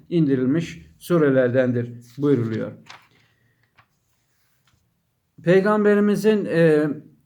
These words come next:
daha ilk dönemine ait bu sureler, hep Mekki sureler. Ne yapıyor? Ebu Cehil, e, Peygamberimizin namaz kıldığını görünce Kabe'den, "Andolsun ki eğer Muhammed namaz kılacağını görsem onun, e, boynunu ezeceğim." dedi.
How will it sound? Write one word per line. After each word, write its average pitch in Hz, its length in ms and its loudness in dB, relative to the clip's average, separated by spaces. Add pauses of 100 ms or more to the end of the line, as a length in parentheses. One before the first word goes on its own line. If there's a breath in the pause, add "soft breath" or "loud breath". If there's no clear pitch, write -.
(100)
daha 175 160 2
ilk 202 220 -2
dönemine 143 360 4
ait 139 320 0
bu 135 80 -4
sureler, 135 600 -2
hep 151 80 -8
Mekki 143 340 -4
sureler. 170 560 0 (300)
Ne 170 120 0
yapıyor? 185 500 -2
Ebu 175 300 0
Cehil, 170 340 0 (240)
e, 143 360 -2
Peygamberimizin 151 920 2
namaz 160 400 2
kıldığını 135 320 0
görünce 143 480 0
Kabe'den, 143 600 0 (100)
"Andolsun 165 520 2
ki 147 60 -4
eğer 160 220 2
Muhammed 151 520 0
namaz 156 360 0
kılacağını 135 380 -2
görsem 175 580 -2 (640 loud breath)
onun, 185 360 0
e, 143 400 -2
boynunu 170 380 4
ezeceğim." 151 520 2
dedi. 117 340 -4